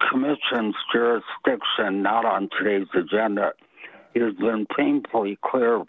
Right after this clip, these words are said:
for a long time that this commission all too often acts like a rubber stamp for the director of public health and whatever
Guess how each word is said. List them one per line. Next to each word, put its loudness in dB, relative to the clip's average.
for 2
a 2
long 2
time 0
that -2
this 0
commission -2
all 0
too 0
often 0
acts 0
like 0
a 0
rubber 0
stamp 0
for 0
the -2
director 0
of -4
public -2
health 0
and 0
whatever 0